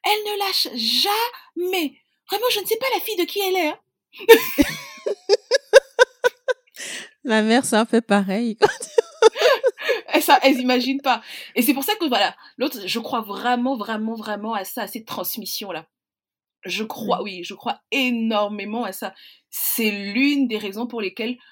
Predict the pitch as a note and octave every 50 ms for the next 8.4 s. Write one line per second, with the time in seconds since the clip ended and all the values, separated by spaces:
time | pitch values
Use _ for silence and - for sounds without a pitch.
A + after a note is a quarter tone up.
0 | - _ _ _ - E3 C#3+ - - E3 E3+ F3 E3 F#3 F3+ - F3 E3+ E3 F3
1 | - F#3 E3 - D#3 D#3 D#3+ F3 F3 - G3+ F3+ - G3 F#3+ G3+ - - - A3
2 | A3 A3+ - A#3 A3+ - - G#3 - _ _ - C4 A3+ A3+ - - C#4+ C#4 C#4
3 | D4 - - G3+ F#3+ - E3 F#3 G3 - - A#3+ A#3+ C4 - - - - - _
4 | _ - E3 D#3+ G#3+ G#3+ - - - C4 B3+ - - - G#3+ F#3 F#3+ A3+ A#3+ A3+
5 | A3 A3 A3 - - G3 F#3+ G3 G3+ G#3+ G#3 G#3 G#3+ G#3+ G#3+ A3 A#3+ A3+ G3 F#3+
6 | - - A3 - G#3+ A#3 A#3+ A3+ G#3+ A3 G#3+ G#3 - - G#3 G3+ - G#3 G3 G#3
7 | - - G3+ F#3+ - - - - G3+ F#3+ F#3 F#3 F#3 F#3 F3+ F#3 F3+ F3+ F3+ F3
8 | F3 - - F3 D#3+ D#3 C#3 C#3+